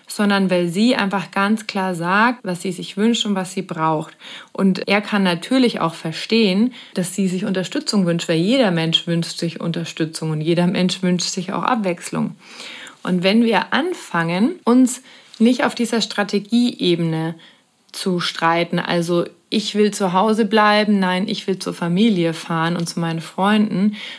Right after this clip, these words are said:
sondern wenn wir anfangen, einmal tiefer zu blicken, also eine Etage tiefer,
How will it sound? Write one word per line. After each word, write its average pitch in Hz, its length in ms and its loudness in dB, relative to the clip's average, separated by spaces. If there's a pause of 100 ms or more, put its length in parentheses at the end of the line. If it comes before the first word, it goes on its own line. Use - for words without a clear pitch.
sondern 185 400 0
wenn 175 160 -2
wir 175 220 -2
anfangen, 202 840 0 (220)
einmal 185 460 0
tiefer 254 540 2
zu 165 200 -6
blicken, 170 380 -2
also 170 160 -4
eine 226 300 0
Etage 233 460 -2
tiefer, 185 680 0